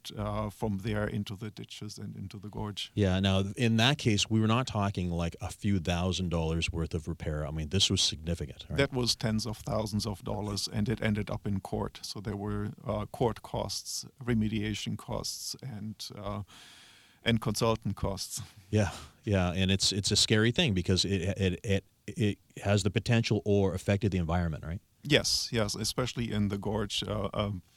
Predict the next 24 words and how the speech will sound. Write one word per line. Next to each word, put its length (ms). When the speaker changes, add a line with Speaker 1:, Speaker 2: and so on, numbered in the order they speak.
Speaker 1:
an 100
environment 640
that 140
people 380
cherish 440
in 120
Victoria, 640
and 360
having 300
an 180
oil 180
slick 420
there 240
and, 340
uh, 140
dead 320
birds 340
and 100
dead 220
fish 340
is, 380
is 180
not 220
necessarily, 880